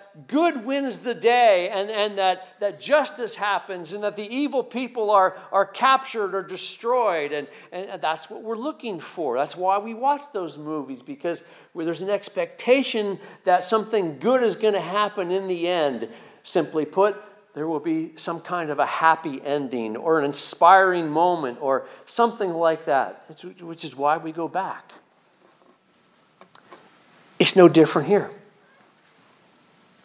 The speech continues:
Jesus is using storytelling techniques that movie makers, who often refer to themselves as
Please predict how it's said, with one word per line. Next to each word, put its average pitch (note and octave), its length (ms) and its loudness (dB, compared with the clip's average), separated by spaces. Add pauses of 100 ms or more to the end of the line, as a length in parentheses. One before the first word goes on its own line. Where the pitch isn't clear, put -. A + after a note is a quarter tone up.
(280)
Jesus G3+ 920 6
is D#3+ 280 8
using C#3 540 6 (280)
storytelling F#3 1300 8
techniques D#3 800 2
that C#3+ 640 4 (400)
movie D#3+ 540 8
makers, B2+ 540 8
who F3 200 10
often F3+ 400 8
refer C#3+ 360 -2
to F#3 120 -6
themselves D#3+ 640 0
as F3 380 6